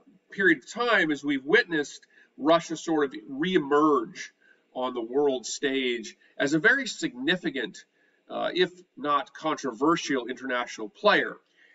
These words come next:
After the collapse of the Soviet Union, Russia really sort of, uh, you know, fell by the wayside to some extent. They, their government, uh, became embroiled in corruption.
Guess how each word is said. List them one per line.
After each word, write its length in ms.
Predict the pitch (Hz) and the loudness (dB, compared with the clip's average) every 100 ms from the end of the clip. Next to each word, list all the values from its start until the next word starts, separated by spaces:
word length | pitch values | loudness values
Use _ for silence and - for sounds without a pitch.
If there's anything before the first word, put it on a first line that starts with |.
| _ | _
After 320 | - 208 285 277 | 0 0 -2 -10
the 120 | 214 | -10
collapse 500 | - 165 156 - - | -2 2 2 0 -8
of 80 | 135 | -10
the 80 | |
Soviet 400 | 131 165 156 139 123 | -6 -2 0 -2 0
Union, 360 | 156 175 147 | -2 0 0
Russia 400 | 123 156 196 311 202 _ _ _ - - - - 165 | 2 2 2 -4 -6 _ _ _ -20 -18 -18 -20 -16
really 360 | 165 233 311 277 | -8 -2 0 -2
sort 320 | - 226 202 | 0 2 2
of, 140 | 165 - | 0 -4
uh, 920 | _ _ _ _ _ _ - - - _ _ _ _ _ - _ - | _ _ _ _ _ _ -20 -20 -20 _ _ _ _ _ -20 _ -4
you 100 | 160 | -2
know, 140 | 135 - - - - | -2 -6 -20 -10 4
fell 220 | 208 214 | 6 6
by 200 | 190 160 | 4 2
the 100 | 139 | 0
wayside 540 | 156 185 170 160 139 | -2 -2 0 0 0
to 40 | 131 | -2
some 220 | 160 135 | -6 -6
extent. 500 | - - 160 135 - | -8 0 2 2 0
They, 200 | 143 135 | 0 0
their 200 | 127 131 | 0 -2
government, 640 | 117 151 165 160 156 143 - _ _ _ | 2 4 4 2 -2 -2 -8 _ _ _
uh, 140 | - 120 | -8 -8
became 560 | 131 123 147 131 120 117 | -8 -8 -6 -4 -4 -6
embroiled 640 | 139 117 135 151 156 135 | -8 -2 2 4 4 2
in 80 | 113 | -2
corruption. 800 | - 123 - - - 156 147 | -4 2 2 2 -4 -6 -6